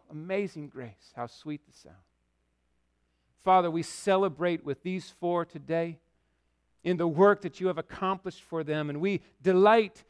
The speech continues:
in their obedience to trust you and to take a stand and proclaim that, that you are their Savior, their joy, their reward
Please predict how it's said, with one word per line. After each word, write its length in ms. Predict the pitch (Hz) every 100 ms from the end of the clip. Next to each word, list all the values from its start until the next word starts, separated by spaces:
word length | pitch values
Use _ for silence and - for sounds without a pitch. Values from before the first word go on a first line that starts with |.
| _
in 280 | - 190 165
their 260 | 175 190 208
obedience 800 | 185 156 202 240 214 143 131 -
to 260 | - 185 - _
trust 440 | - 226 233 -
you 180 | 165 135
and 180 | 135 147
to 180 | - 170 - _
take 240 | - 220
a 60 | 226
stand 540 | - - 202 214 196
and 120 | 175 170
proclaim 600 | 196 - 202 214 214 165 _ _ _
that, 200 | 165 180 _ -
that 180 | - 135
you 300 | 160 262 254
are 120 | 226
their 140 | 208
Savior, 580 | - - 202 170 123 87 _ _ _ _ _
their 240 | 113 196 185
joy, 500 | 143 190 180 123 92 _ _ _ _ _
their 260 | 120 160 156
reward 500 | 151 110 104 95